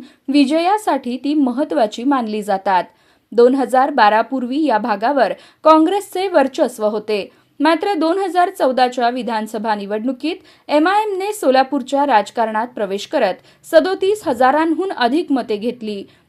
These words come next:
त्यानंतर दोन हजार सतराच्या महापालिका निवडणुकीत एमआयएमचे नऊ नगरसेवक विजयी झाले. याचा थेट फटका काँग्रेसला बसल्याचे दिसून आले. आता एमआयएमचे माजी नगरसेवक राष्ट्रवादी काँग्रेससोबत गेल्याने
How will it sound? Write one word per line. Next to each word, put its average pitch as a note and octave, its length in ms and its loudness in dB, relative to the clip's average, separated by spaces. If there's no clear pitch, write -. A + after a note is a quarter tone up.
त्यानंतर C4 460 2
दोन C4 200 2
हजार C4 300 2
सतराच्या B3 640 -2
महापालिका A3 640 -2
निवडणुकीत A3+ 640 -4
एमआयएमचे G4 640 0
नऊ E4 200 0
नगरसेवक E4 720 -2
विजयी C4 360 0
झाले. G3 400 -6
याचा B3 340 2
थेट B3 440 -2
फटका D4 400 0
काँग्रेसला E4 600 4
बसल्याचे G#3+ 520 -2
दिसून C4 380 -2
आले. F#3 300 -2
आता G#3+ 300 0
एमआयएमचे B3 640 0
माजी B3 320 0
नगरसेवक B3 640 0
राष्ट्रवादी G4 640 2
काँग्रेससोबत C#4+ 840 0
गेल्याने A3+ 460 0